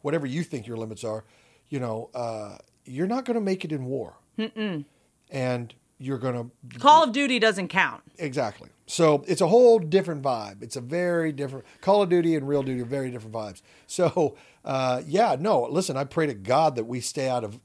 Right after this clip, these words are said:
Speaker 1: all the troubles because I don't, now the, the, the, the guys that are in there and the gals that are in there, we have a beautiful volunteer force. They chose to be there. They wanted it. Great.
Speaker 2: Mm-hmm.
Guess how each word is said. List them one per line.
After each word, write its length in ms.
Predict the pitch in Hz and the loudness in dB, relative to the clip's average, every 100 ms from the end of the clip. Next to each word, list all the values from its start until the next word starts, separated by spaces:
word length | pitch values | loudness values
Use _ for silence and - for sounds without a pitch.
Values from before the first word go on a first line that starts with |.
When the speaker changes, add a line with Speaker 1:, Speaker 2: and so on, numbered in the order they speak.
| 147 | -6
Speaker 1:
all 240 | 147 151 156 | -2 2 0
the 80 | 139 | -2
troubles 500 | - 107 - - - _ | -6 -6 -8 -18 -20 _
because 260 | 113 127 117 | -12 -6 -4
I 100 | 123 | -2
don't, 220 | 127 131 _ _ - | -4 -6 _ _ -2
now 140 | 170 | 0
the, 180 | 143 135 - | 0 -4 -6
the, 180 | 156 151 | -6 -6
the, 140 | 139 120 - | -8 -10 -8
the 120 | 143 | -8
guys 300 | 120 170 202 | 0 2 2
that 80 | 170 | 2
are 120 | 143 | -2
in 220 | - 170 175 | -2 -4 -2
there 100 | 165 | -2
and 100 | 143 | -2
the 40 | |
gals 380 | 113 143 147 156 | -2 0 2 0
that 80 | 151 | -2
are 120 | 151 | 0
in 140 | 156 156 | 0 -2
there, 220 | 156 147 _ _ _ _ | -6 -6 _ _ _ _
we 200 | 196 160 | -2 2
have 100 | 165 | 2
a 40 | 117 | 0
beautiful 500 | 101 147 208 202 156 | -4 2 2 2 -2
volunteer 560 | 120 147 156 139 151 | 2 4 4 0 -4
force. 340 | 139 - 104 - | -4 -6 -10 -6
They 140 | 170 | -6
chose 460 | 156 - 175 175 165 | -4 -4 -2 0 0
to 80 | 127 | -4
be 160 | 135 | -6
there. 120 | 120 | -2
They 120 | 113 135 | -2 -4
wanted 440 | 120 143 139 110 | -4 -4 -2 -4
it. 200 | - _ _ _ _ _ _ _ _ | -8 _ _ _ _ _ _ _ _
Great. 440 | - 135 139 - - - | -2 2 2 -2 -16 -10
Speaker 2:
Mm-hmm. 300 | 185 180 151 | -8 -6 -10